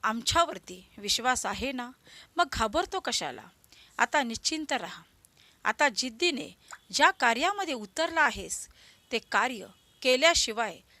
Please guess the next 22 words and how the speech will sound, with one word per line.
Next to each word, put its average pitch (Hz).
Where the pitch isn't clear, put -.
त्याच्यामध्ये 277
यश 277
प्राप्त 311
झाल्याशिवाय 226
माघार 202
घेऊ 196
नको. 196
कारण 214
बाळा, 185
आमचे 214
आशीर्वाद, 196
आमचे 262
प्रेम 254
तुझ्या 285
पाठीशी 320
सदैव 254
आहेत. 185
तेव्हा 226
तू 170
निश्चिंत 254
राहा. 185
प्रत्येक 330